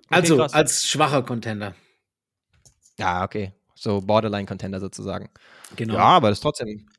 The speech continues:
Speaker 2: eine gewisse Ansage. Ey, was ist denn so passiert? Ich mein, Marcus Smart ist natürlich relevant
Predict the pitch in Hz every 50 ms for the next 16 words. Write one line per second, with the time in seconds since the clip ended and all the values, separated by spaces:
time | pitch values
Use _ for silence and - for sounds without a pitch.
0 | _ _ _ 113 113 107 110 98 101 98 - 104 76 90 95 92 95 87 85 90
1 | 82 - - - 151 151 107 73 - - _ _ _ _ _ _ 104 104 101 107
2 | 107 110 104 107 95 107 104 - - 120 101 - - - - 101 104 98 98 110
3 | 113 - - - 123 123 110 104 - _ _ _ - - 107 98 - 104 98 95
4 | - - 98 95 92 92 92 - - _